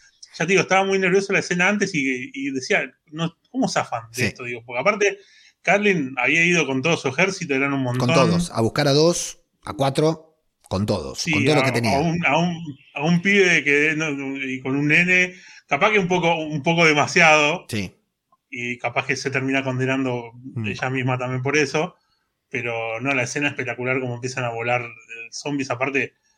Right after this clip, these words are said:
Speaker 1: esto de los zombies, eh, de los infectados, eh, eh, eléctricos, no, no son los infectados, no son infectados lentos, son todos como, actúan todos como en, en, en manada, en horda, y
Speaker 2: Sí.
Speaker 1: están todos como electrificados y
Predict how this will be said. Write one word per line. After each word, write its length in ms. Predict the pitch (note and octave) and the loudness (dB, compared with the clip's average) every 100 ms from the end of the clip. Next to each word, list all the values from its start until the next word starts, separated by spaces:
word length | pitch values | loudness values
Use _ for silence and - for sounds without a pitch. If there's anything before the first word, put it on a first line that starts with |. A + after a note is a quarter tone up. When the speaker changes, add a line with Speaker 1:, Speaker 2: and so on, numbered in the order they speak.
| _ | _
Speaker 1:
esto 240 | - - C3 | -8 -4 -2
de 120 | B2 | -2
los 160 | A#2 - | -4 -4
zombies, 640 | C3 C3 B2 - - - | -2 -2 -2 -4 -10 -12
eh, 120 | C#3+ B2+ | -10 -8
de 100 | A#2+ | -8
los 140 | G#2 | -6
infectados, 760 | A2+ A#2+ - C#3+ C#3 B2 B2+ - | -6 -4 0 2 4 2 -2 -8
eh, 520 | D3 B2+ A#2 A2+ A2 _ _ _ _ _ _ _ _ - _ | -6 -6 -6 -10 -14 _ _ _ _ _ _ _ _ -20 _
eh, 420 | - A#2+ A#2 A#2 B2 | -4 -4 -2 -2 2
eléctricos, 600 | C#3+ D3+ C3+ B2+ A#2+ A2+ | 4 4 2 0 2 2
no, 140 | C3+ | 4
no 140 | C3+ B2+ | 4 2
son 200 | D3 C#3+ | 2 0
los 160 | A#2+ | 0
infectados, 580 | B2 - - B2+ B2 A#2 | -4 -10 -4 0 0 0
no 60 | A2+ | -2
son 140 | C#3 | -2
infectados 420 | B2+ B2 B2 A#2+ | -2 -2 -2 0
lentos, 380 | C3 C3 B2 A2 | 2 0 0 -8
son 140 | B2+ B2 | -8 -4
todos 160 | C3+ | -4
como, 380 | - B2 A#2 G#2+ _ _ - _ _ | -4 -6 -8 -10 _ _ -20 _ _
actúan 440 | A2 - C#3+ C#3 | -6 0 0 2
todos 180 | D3+ C#3 | 2 2
como 320 | C#3 C3 A#2+ | 0 -2 -2
en, 160 | A#2+ A#2+ | -4 -8
en, 480 | A#2 A#2+ A#2 B2 B2+ | -10 -8 -4 -4 -2
en 120 | B2+ | 0
manada, 440 | C3 B2+ C#3+ D3 C3 | 2 2 4 4 4
en 80 | |
horda, 440 | C#3+ D#3 D3+ D3+ D#3 | 2 2 4 4 4
y 140 | B2 | 0
Speaker 2:
Sí. 60 | A2+ | -2
Speaker 1:
están 200 | G2 B2 | -2 -2
todos 160 | C3+ | -2
como 200 | B2 B2 | -4 -6
electrificados 840 | A2+ G#2+ - C3+ B2+ C#3 C#3+ C3+ - | -8 -8 -8 -8 -4 0 2 2 -2
y 160 | A2 | -10